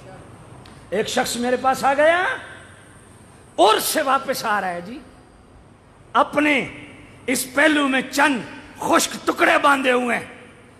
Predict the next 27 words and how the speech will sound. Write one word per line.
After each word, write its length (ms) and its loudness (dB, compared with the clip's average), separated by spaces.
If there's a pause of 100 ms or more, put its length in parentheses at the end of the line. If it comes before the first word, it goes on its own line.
(140)
मैंने 160 -4
कहा, 200 6
"किधर 420 0
से 160 0
लाया?" 300 -2 (420)
"पीर 240 -2
साहब 300 -2
की 100 -8
उर्स 260 -2
पे 140 0
गया 200 -2
था।" 240 -12 (380)
मैंने 140 -4
कहा, 100 0
"ये 300 6
क्या 240 4
है?" 200 2 (560)
कहा, 280 4
"लंगर 580 -2
के 340 -2
चंद 380 -4
टुकड़े 340 0 (560)
बरकत 540 2
के 80 2
लिए 160 2
लाया 300 4
हूं, 140 0